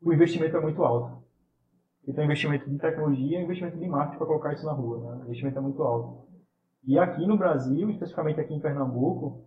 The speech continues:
a gente não tem a cadeia completa de investimento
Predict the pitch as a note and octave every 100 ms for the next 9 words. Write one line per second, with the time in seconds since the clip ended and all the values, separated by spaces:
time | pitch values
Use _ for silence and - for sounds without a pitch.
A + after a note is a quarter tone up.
0 | _ C3+ C3+ D3+ F3 G#3 D#3+ D#3+ D#3+ E3
1 | - B2+ C3 C#3 C3+ D3 C3+ B2 A#2+ A#2+
2 | - B2+ C3+ C#3 C3+ C#3+ B2 B2+ B2+ F3+